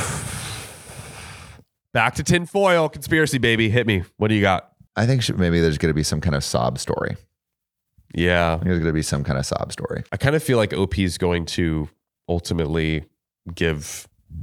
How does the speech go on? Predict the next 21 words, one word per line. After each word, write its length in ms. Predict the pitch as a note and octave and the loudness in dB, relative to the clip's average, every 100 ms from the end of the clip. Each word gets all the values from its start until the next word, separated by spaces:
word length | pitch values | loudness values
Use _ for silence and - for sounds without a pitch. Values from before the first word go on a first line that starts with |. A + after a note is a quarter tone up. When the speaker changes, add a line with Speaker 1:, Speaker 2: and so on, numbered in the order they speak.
| - - | -14 -10
Speaker 1:
the 420 | - - D#2+ D#2 | -8 -2 0 2
Speaker 2:
Give 120 | D#2 D2+ | 2 2
in. 260 | D2 C#2+ D2 | 2 0 -2
Speaker 1:
give 180 | F#2+ E2+ | -4 0
in 180 | E2+ E2+ | 0 2
and, 220 | D#2+ D#2 | 0 2
Speaker 2:
Yeah. 200 | E2+ D2 | 2 2
Speaker 1:
and 80 | D#2 | 2
give 260 | F2+ - - - - | -2 -4 -10 -8 0
Speaker 2:
Well, 100 | F#3 | 2
Speaker 1:
help. 20 | |
Speaker 2:
the 100 | G3 | 2
thing 200 | E3+ A3 | 2 2
is, 140 | A3 D3+ - | 2 0 0
it's 140 | - - | 0 0
not 200 | A#3 - | 0 2
up 140 | - | 0
to 100 | - | 0
O 140 | - A2 | 2 2
P 200 | A2 F#2+ | 2 2
anymore. 580 | F2 D#2 G2 - - | 2 2 2 0 -2